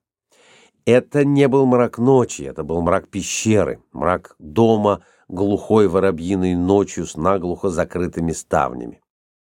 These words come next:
Мрак выдвигался перед путниками, как стена, и инстинктивно они вытягивали вперёд руки, чтобы не наткнуться на что-либо.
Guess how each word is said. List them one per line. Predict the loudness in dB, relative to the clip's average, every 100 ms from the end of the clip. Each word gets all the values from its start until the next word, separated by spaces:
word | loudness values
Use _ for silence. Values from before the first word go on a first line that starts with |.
| _ _ _ _ -4
Мрак | 2 2 0 -6 -12
выдвигался | -8 -4 -2 2 2 0 -6
перед | -8 -6 -6 -8
путниками, | -2 -2 0 -2 2 0
как | 2 -2 -4
стена, | -14 -4 0 2 2 0 -4 _ _ _
и | 0 2
инстинктивно | 2 2 2 2 2 4 6 6 2 -2 _ _
они | 0 2
вытягивали | 4 4 4 2 2 -2 -4
вперёд | -2 2 2 2
руки, | 2 2 0
чтобы | -4 -2 0
не | 2 2
наткнуться | 0 0 2 2 2 -2
на | -6 -6
что-либо. | -6 -6 -6 -12